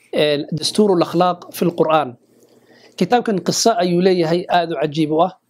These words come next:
Qisadaas waxaan jeclaan lahaa insha Allahu tacaala inaan in, in la wadaago. Qisadu waxay ku saabsan tahay, ee, sheekhi wuxuu ka tegey Azhar, wuxuu tegey waddanka la yiraahdo France. Ee, France markuu tegey ayaa wuxuu sameynayay, een, ee,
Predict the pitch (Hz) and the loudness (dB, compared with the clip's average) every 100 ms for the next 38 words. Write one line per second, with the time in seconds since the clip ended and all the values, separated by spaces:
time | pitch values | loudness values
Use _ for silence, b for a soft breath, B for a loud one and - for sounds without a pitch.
0 | _ _ - - 190 165 160 170 - - | _ _ 0 2 2 0 -4 -4 -4 0
1 | 165 160 143 156 147 143 139 143 151 151 | 0 0 -2 -2 0 -2 0 0 0 -2
2 | 151 147 147 - 165 151 160 151 143 156 | -4 -2 -4 -4 -4 0 2 2 2 0
3 | - _ _ _ _ _ _ 175 226 208 | -2 _ _ _ _ _ _ 0 2 0
4 | 180 226 202 170 202 175 165 202 - _ | -4 0 0 0 -4 -2 0 -4 -8 _
5 | _ _ _ _ _ - 165 - 220 214 | _ _ _ _ _ -4 0 2 0 -2
6 | 165 175 214 202 165 160 160 156 151 185 | -4 -2 -2 -2 0 0 0 0 0 -2
7 | 170 160 156 165 160 151 139 131 - 170 | -2 0 2 0 -2 -2 -2 -4 -2 -2
8 | 196 175 - - _ _ _ _ _ _ | -2 -2 -6 -8 _ _ _ _ _ _
9 | _ 160 156 151 - 226 - 214 202 180 | _ -2 -2 -2 0 0 -2 -4 -2 -2
10 | 170 165 185 320 - b b b - 165 | -4 -2 -2 -4 -12 b b b -2 0
11 | 175 180 170 - 156 - 185 185 175 190 | 2 2 2 -2 -6 -2 -2 2 2 2
12 | 165 165 190 - 165 147 143 156 165 147 | 2 2 0 -2 -2 0 -2 -6 -6 -4